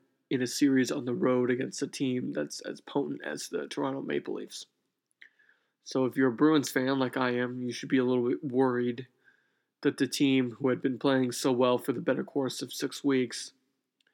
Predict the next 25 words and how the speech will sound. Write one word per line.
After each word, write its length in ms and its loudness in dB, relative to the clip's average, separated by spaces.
uh, 280 -8
doesn't 380 2
seem 320 0
to 380 0
have 240 0
the 100 0
same 340 -4
urgency 720 0
and 100 -6
doesn't 320 -4
seem 400 -4
to 160 -6
have 220 -4
the 100 0
same 360 -2
ability 460 2
to 80 0
score 420 2
as 180 -2
they 120 0
did 300 -2
during 260 0
that 160 -6
winning 220 -2
streak. 420 -4